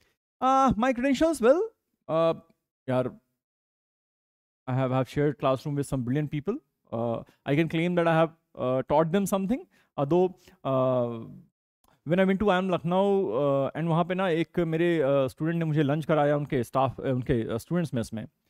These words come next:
And, uh, जब मैं वहाँ पे खाना खा रहा था ना, तो I realize कि अरे जो आसपास लोग बैठे हैं ना, they are way too better। Uh,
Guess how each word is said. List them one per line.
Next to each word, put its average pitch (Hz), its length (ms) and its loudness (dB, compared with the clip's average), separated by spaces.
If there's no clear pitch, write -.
And, 131 280 -4
uh, 131 340 2
जब 220 160 0
मैं 254 100 2
वहाँ 240 100 2
पे 254 100 0
खाना 202 200 0
खा 202 100 0
रहा 208 120 2
था 156 100 0
ना, 180 120 -2
तो 208 160 -4
I 220 160 0
realize 254 280 -2
कि 311 100 -6
अरे 277 160 -2
जो 269 120 0
आसपास 214 400 0
लोग 233 160 -2
बैठे 151 220 0
हैं 208 100 0
ना, 170 240 -6
they 254 140 -14
are 196 140 -8
way 220 240 4
too 262 220 -4
better। 175 260 2
Uh, 151 580 0